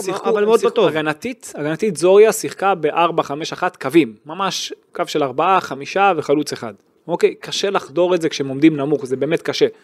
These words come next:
Speaker 2: אוקיי.
Speaker 1: כדי לעשות את זה נכון, אנחנו משדרים לא מעט משחקים, דיברנו על זה,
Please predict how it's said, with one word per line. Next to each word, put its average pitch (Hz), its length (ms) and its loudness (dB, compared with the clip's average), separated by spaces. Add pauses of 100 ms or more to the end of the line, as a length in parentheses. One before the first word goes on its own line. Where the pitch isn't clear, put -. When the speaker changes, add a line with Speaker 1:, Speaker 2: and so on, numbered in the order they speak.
(160)
Speaker 2:
אוקיי. 110 160 -6
Speaker 1:
כדי 147 60 2
לעשות 220 300 6
את 208 60 6
זה 208 80 4
נכון, 202 380 0
אנחנו 160 180 -4
משדרים 165 280 2
לא 196 80 2
מעט 190 120 4
משחקים, 180 440 -2
דיברנו 175 380 0
על 180 100 2
זה, 190 160 4